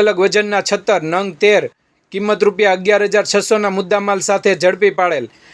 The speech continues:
આ કામગીરી કરનાર પોલીસ ઇન્સ્પેક્ટર શ્રી એ આર વાળાના માર્ગદર્શન હેઠળ એલ સી બી સ્ટાફના ઘનશ્યામભાઈ ગોહિલ, વિઠ્ઠલભાઈ બારૈયા, સાગરભાઈ જોગદિયા,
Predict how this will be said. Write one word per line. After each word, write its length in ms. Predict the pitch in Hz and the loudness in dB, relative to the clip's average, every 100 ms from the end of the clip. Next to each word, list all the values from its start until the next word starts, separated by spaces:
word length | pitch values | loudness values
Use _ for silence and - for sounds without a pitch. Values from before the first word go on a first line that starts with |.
| - 175 | -10 -4
આ 120 | 170 196 | -2 -2
કામગીરી 400 | 208 214 208 202 | -2 0 0 0
કરનાર 260 | 214 208 170 | 0 -2 0
પોલીસ 280 | 208 220 - 208 | 2 2 0 -2
ઇન્સ્પેક્ટર 500 | - 208 - 180 123 - _ - | 0 -2 2 0 0 -8 _ -4
શ્રી 220 | 185 196 202 | 2 4 4
એ 20 | |
આર 220 | 208 202 196 | 4 2 2
વાળાના 360 | 202 202 196 196 | 2 0 -4 -2
માર્ગદર્શન 580 | 202 190 202 208 196 | -2 -2 -2 -2 -2
હેઠળ 300 | 202 202 135 - _ _ - | 0 0 -2 -4 _ _ -2
એલ 160 | 175 196 | -2 0
સી 120 | 214 | 0
બી 120 | 208 - | 0 0
સ્ટાફના 400 | 202 190 196 165 | -2 0 -2 -2
ઘનશ્યામભાઈ 580 | 185 220 202 196 190 190 | -2 -2 -2 0 2 2
ગોહિલ, 260 | 202 214 202 _ _ _ | 2 0 -4 _ _ _
વિઠ્ઠલભાઈ 560 | 170 170 208 196 196 185 | -10 -4 -2 2 0 2
બારૈયા, 400 | 196 202 202 202 _ _ - - | 0 0 -2 -4 _ _ -10 -4
સાગરભાઈ 520 | 180 202 185 202 175 | -2 0 0 0 2
જોગદિયા, 520 | 190 208 202 202 | 2 2 2 0